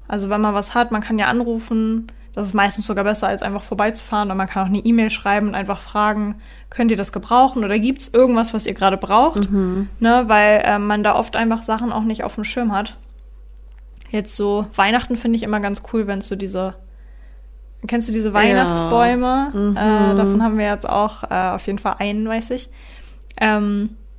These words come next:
Speaker 1: die dann irgendwie in den, in den, äh, Tierläden ausstehen. So ein Weihnachtsbaum, wo dann, äh, quasi so ein Bild dran ist, so eine Zettelchen, weiß ich nicht, ob ihr das schon mal gesehen habt. Ähm, und da steht dann drauf, „Bello wünscht sich Leckerlis“ oder so. Und dann steht da,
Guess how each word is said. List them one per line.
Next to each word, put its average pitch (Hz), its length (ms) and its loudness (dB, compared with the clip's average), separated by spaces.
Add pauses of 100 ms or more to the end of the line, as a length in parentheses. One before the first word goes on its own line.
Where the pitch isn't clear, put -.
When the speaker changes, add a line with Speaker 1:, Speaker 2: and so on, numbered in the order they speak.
(540)
Speaker 1:
die 208 60 -6
dann 214 200 2
irgendwie 202 280 0
in 185 100 -2
den, 185 420 -4
in 185 180 -4
den, 175 260 -6
äh, 175 240 -6
Tierläden 185 640 -2 (380)
ausstehen. 196 480 -4
So 190 80 -4
ein 185 40 -2
Weihnachtsbaum, 214 640 2
wo 196 80 -2
dann, 185 240 -2 (480)
äh, 190 160 2
quasi 196 320 -2
so 196 80 -4
ein 208 140 0
Bild 262 280 0
dran 214 120 0
ist, 214 140 -2
so 220 40 -4
eine 208 140 -2
Zettelchen, 202 680 -2
weiß 196 200 -2
ich - 80 -6
nicht, 214 120 2
ob 202 120 -4
ihr 196 40 0
das 190 140 -4
schon 208 140 -4
mal 196 80 -2
gesehen 196 260 -4
habt. 190 180 -8 (600)
Ähm, 185 180 -2
und 185 140 -4
da 190 80 -2
steht - 240 -4
dann 190 160 0
drauf, 185 440 -2 (160)
„Bello 202 360 4
wünscht 190 380 -6
sich 180 640 -8 (1160)
Leckerlis“ 180 540 -2
oder 175 200 -6
so. 170 180 -6
Und 175 200 -8
dann 185 140 -4
steht 196 240 -4
da, 185 280 -2